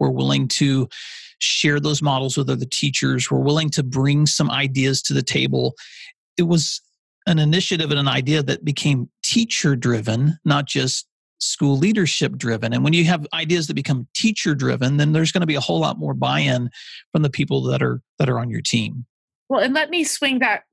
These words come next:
Speaker 2: back around to what problem are we trying to solve?
Speaker 1: Mm-hmm.
Speaker 2: Usually the problem you're trying to solve is one that the teachers are living with.
Speaker 1: Mm-hmm.
Speaker 2: It's their problem that they're living with. And so to have them buy in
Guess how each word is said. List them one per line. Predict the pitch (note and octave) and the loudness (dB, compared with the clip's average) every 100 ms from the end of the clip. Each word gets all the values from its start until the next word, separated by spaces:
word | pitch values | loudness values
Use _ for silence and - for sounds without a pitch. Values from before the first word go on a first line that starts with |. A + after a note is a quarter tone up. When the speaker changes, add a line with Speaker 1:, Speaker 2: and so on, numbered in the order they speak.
| - | -6
Speaker 2:
back | G3+ G#3+ - | -4 -4 -6
around | G#3 G#3 A#3+ A#3 | -2 0 -2 -2
to | G#3+ E3+ - | -2 -2 -2
what | G3+ - | -2 -2
problem | - G#3+ G3+ G3 | -2 -2 -2 -2
are | F#3+ | -2
we | F#3 | -2
trying | G3+ F#3+ | -2 -2
to | F3 | -2
solve? | - G3 D3+ | -2 0 -2
Speaker 1:
Mm-hmm. | - | -2
Speaker 2:
Usually | G#3 F#4+ A#4+ G4 | -2 0 2 2
the | A3+ | 0
problem | G#3+ G#3+ B3 A#3 | -4 -6 -6 -6
you're | |
trying | A#3 A#3+ A3+ | -2 0 0
to | G3+ | -4
solve | - A3 A#3 A3+ | -4 -2 -2 -2
is | G#3+ G3 | -4 -2
one | A3 A3+ | -2 -2
that | G#3 | -2
the | E3+ | -4
teachers | - E4 - F3 B2+ | -2 -2 0 -2 -2
are | C3+ | -8
living | C3 C#3+ F#3 G3 E3+ C#3 | -2 0 0 0 -2 -2
with. | B2+ G2+ - | -4 -6 -6
Speaker 1:
Mm-hmm. | C3+ - B2 G3+ | -6 0 2 2
Speaker 2:
It's | - D4+ - - | 0 -6 -6 -2
their | G3 A#3 G#3 | 2 2 0
problem | G#3 G3 F3 D3 C#3+ | -2 -2 -2 -4 -6
that | D#3 | -2
they're | D#3+ D3+ | -2 -2
living | D3 | -4
with. | C#3+ D3 - | -6 -4 -4
And | F#3+ | -2
so | - G3+ F#3 F#3 - - - | -2 -2 -2 -8 -20 -20 -4
to | A3+ | -2
have | F#3+ A3 B3+ B3+ | 0 0 -2 -2
them | A3 G3+ G3+ G3 G3 F3 | -2 0 -2 -6 -8 -12
buy | D#3+ F#3 G3 | -4 0 0
in | F#3 - A#3+ A3 F3 | -2 -4 -2 0 -2